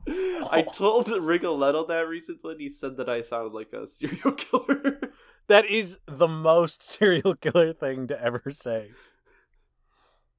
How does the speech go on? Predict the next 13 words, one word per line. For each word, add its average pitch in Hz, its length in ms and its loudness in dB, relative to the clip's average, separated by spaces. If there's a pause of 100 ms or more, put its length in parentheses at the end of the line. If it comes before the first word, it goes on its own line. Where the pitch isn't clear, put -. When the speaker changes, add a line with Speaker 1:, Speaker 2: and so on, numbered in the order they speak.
(300)
Speaker 2:
Like, 170 320 2
it, 185 200 -8
it 147 160 -8
sounds 190 240 8
like 226 140 2
the 175 100 4
next 147 320 2
step - 260 2
of 135 140 -2
that 143 240 6
is, 127 200 0 (140)
"And 139 100 2
I'll 143 140 2